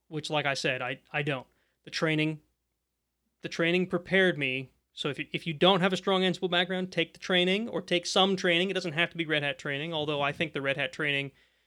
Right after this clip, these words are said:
leads perfectly into it because the Red Hat training knows what's on the exam, <laughs> right?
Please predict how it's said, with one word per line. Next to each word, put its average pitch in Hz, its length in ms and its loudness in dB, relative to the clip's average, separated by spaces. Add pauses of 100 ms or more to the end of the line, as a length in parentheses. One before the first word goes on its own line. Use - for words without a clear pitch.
(360)
leads 151 200 -2
perfectly 180 500 2
into 170 200 2
it 139 120 -4
because 139 380 -4
the 135 200 -2
Red 135 200 0
Hat 139 200 -4
training 156 520 -2 (600)
knows 170 380 4
what's 165 220 2
on 160 160 2
the 156 120 0
exam, 165 680 2
<laughs> - 100 -20
right? 180 360 2